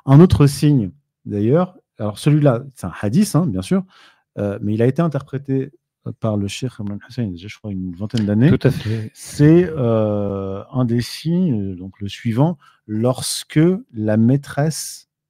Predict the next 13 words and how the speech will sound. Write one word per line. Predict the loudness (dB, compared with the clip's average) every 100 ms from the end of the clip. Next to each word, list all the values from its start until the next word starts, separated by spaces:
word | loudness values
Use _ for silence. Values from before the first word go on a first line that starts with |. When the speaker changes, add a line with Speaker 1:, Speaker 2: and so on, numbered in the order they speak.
| _ _ _
Speaker 1:
lorsque | 0 0 0 2
la, | 2 2 -4 -6 -8
la, | -8 -10
la | -8 -8
servante | -2 0 0 0 0 -2 -16 _ _ _
engendrera | -4 0 0 0 -2 -4 -6 -8
sa | -8
maîtresse. | -10 -10 -16 -20 -20 _ _ _ _ _ _ _ _ _
Speaker 2:
D'accord. | -8 -8 -10 -14 _ _ _ _
Speaker 1:
Et | -4 -2 -2 -4
le | -6
cheikh | -6 -4
Imran | -2 -2